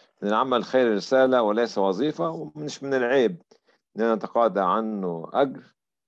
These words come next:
والمشكلة التانية اللي هو عدم ربط، يعني، مفيش ربط دلوقتي بين القيم الإنسانية بالقيم الإسلامية الأخلاقية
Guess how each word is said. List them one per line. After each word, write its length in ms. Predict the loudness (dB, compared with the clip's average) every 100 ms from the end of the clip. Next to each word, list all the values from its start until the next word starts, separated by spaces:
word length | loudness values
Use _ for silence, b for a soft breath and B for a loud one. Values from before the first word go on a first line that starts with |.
| _ _
والمشكلة 1040 | -4 -2 -4 -8 -6 -4 -4 -6 -6 0 0
التانية 600 | 2 0 2 -2 -2 -4
اللي 140 | -2
هو 100 | 0
عدم 440 | 2 0 0 0 0
ربط، 440 | 0 -2 _ -16
يعني، 200 | -8 -6
مفيش 300 | -6 -8 -4
ربط 220 | -4 -2 -2
دلوقتي 340 | -2 -4 -8
بين 100 | -10
القيم 380 | -10 -4 -2 -2
الإنسانية 720 | -10 -6 -4 -2 0 -2 -6 _ _ _ _ _
بالقيم 440 | -18 -6 0 2 0
الإسلامية 680 | -6 -6 -4 -2 -2 -2 -2
الأخلاقية 800 | -6 -6 -8 -2 -2 0 -2